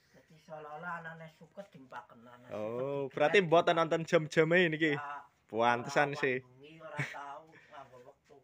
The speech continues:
Speaker 2: Oh.
Speaker 1: Tapi ana pakan tak empaken enam belas.
Speaker 2: Oh, ana pakan dipake terus iki.
Speaker 1: Ora nganggo wektu esuk sore rak.
Speaker 2: <laughs>
Speaker 1: Asal
Speaker 2: Oke.
Speaker 1: ora tau kencot lah.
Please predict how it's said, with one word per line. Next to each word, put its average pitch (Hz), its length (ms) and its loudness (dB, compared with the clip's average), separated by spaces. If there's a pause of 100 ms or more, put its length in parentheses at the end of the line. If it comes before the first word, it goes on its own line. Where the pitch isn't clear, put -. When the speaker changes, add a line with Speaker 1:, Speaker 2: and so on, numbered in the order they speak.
Speaker 2:
Oh. 131 640 0
Speaker 1:
Tapi 143 560 0
ana - 160 -16
pakan - 380 -18
tak - 120 -20
empaken 131 460 -20
enam - 180 -20
belas. - 340 -20 (120)
Speaker 2:
Oh, 104 180 -4
ana 107 160 -6
pakan 127 360 0
dipake 117 420 -2
terus 123 240 -2
iki. 127 400 0 (100)
Speaker 1:
Ora - 240 -20
nganggo 127 380 -20
wektu - 340 -20
esuk - 380 -20
sore 139 340 -20
rak. 156 280 -14 (420)
Speaker 2:
<laughs> - 560 -8 (840)
Speaker 1:
Asal 127 240 -16
Speaker 2:
Oke. 117 400 -6
Speaker 1:
ora 117 240 0
tau 113 320 -4
kencot 156 460 -14
lah. 175 140 -14